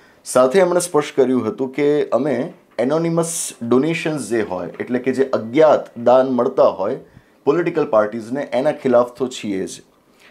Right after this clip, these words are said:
ઉપરાંત ને Reserve Bank of ઇન્ડિયાની જો વાત કરીએ તો જે તે વખતે એણે આ સ્કીમનો વિરોધ કર્યો હતો. This is on record, અમારી વાત નથી, એટલે કે મારા દ્વારા ઉમેરાયેલી વાત નથી. આપને રિપોર્ટ્સની અંદર મળી આવશે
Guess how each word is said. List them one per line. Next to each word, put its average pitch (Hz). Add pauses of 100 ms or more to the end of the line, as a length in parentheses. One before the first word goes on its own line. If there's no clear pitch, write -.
(380)
ઉપરાંત 214
ને 220
Reserve 180
Bank 185
of 185
ઇન્ડિયાની 185
જો 165
વાત 131
કરીએ 147
તો 127
જે 123
તે 160
વખતે 156
એણે 127
આ 147
સ્કીમનો 135
વિરોધ 120
કર્યો 104
હતો. 101
This 107
is 135
on 127
record, 95 (380)
અમારી 113
વાત 110
નથી, 101 (180)
એટલે 95
કે 120
મારા 113
દ્વારા 120
ઉમેરાયેલી 139
વાત 107
નથી. 101 (380)
આપને 110
રિપોર્ટ્સની 135
અંદર 127
મળી 120
આવશે 90